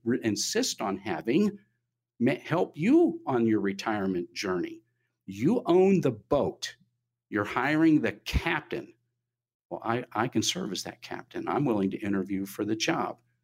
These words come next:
And when I do get the job, if I get the job, come on up to the, to, to the, to the captain's chair. Come on up there and take a good look at the surroundings, but don't touch a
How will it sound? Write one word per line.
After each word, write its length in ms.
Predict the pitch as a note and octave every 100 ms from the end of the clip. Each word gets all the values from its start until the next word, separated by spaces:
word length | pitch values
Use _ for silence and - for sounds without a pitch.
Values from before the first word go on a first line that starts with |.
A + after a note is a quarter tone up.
| _ _ _ A2
And 120 | G2+
when 140 | G2+
I 160 | F#2+ G#2
do 300 | - F3+ A3+
get 240 | G#2+ -
the 80 | G2+
job, 460 | G2+ G#2+ C#3+ F3+ E3+ -
if 220 | G#3 -
I 100 | F#2+
get 300 | - E2 -
the 60 | E2+
job, 360 | F#2 D#2+ - _ _ -
come 200 | - C#3
on 180 | G#3 G#3
up 160 | G#3
to 80 | D3+
the, 200 | C3 A#2 - _
to, 100 | -
to 200 | - C#3+
the, 100 | C3 - - _
to 140 | - C3+
the 160 | - - -
captain's 600 | D3+ G3 G3 D#3+ D3+ -
chair. 580 | - D#3+ E3 G3 G3+ - _ -
Come 180 | C#3
on 220 | D3+ G3 F3+
up 220 | F3+ -
there 440 | E3 F3 G#3 - _ -
and 320 | C3 B2+ -
take 280 | - F#3 G3
a 100 | A#2
good 380 | A2 F3+ G#3 F#3+
look 200 | G3 G3
at 140 | C3
the 80 | C3
surroundings, 800 | - D#3 C3+ E3+ F3 A2+ E2 -
but 260 | G2+ -
don't 340 | - D3+ - -
touch 420 | - G3+ F#3+ F3+
a 120 | A#2+